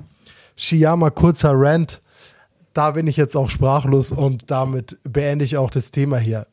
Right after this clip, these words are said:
Ich hoffe, ich hoffe wirklich, ihr, ihr könnt, ihr könnt da Inspiration draus ziehen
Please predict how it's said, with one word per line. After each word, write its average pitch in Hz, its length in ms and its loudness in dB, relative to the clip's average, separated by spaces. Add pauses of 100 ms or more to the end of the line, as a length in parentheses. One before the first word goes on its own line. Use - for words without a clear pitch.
(160)
Ich 143 200 -4
hoffe, 143 460 0 (180)
ich 127 200 -6
hoffe 139 320 -2
wirklich, 127 420 -4
ihr, 127 200 -4
ihr 135 160 -4
könnt, 123 400 -2 (760)
ihr 147 100 -6
könnt 147 300 -2
da 127 80 0
Inspiration 131 800 0
draus 123 280 0
ziehen 135 340 -2